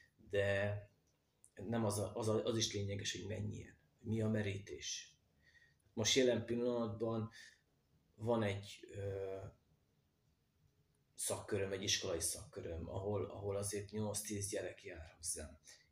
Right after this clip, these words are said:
Kérdés, hogy bennük lesz-e valaki, aki, vagy közöttük lesz-e valaki, aki ezt folytatja.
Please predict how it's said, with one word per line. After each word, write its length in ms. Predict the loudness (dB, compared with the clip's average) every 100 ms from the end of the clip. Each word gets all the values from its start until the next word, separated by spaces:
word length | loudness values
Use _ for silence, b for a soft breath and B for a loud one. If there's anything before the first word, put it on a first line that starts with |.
| _ -2
Kérdés, 460 | 2 4 4 2
hogy 200 | 0 -4 -12 _ _ _ _ _
bennük 520 | -6 2 4 4 4 2
lesz-e 380 | 0 0 -2
valaki, 440 | -2 -4 -6 -10 -10
aki, 360 | -10 -10 -6
vagy 160 | -6 -2
közöttük 500 | 0 0 0 -4 -8
lesz-e 300 | -8 -8 -6
valaki, 400 | -6 -6 -8 -12
aki 220 | -12 -10
ezt 180 | -8 -6
folytatja. 600 | -2 -4 -4 -8 -4 -6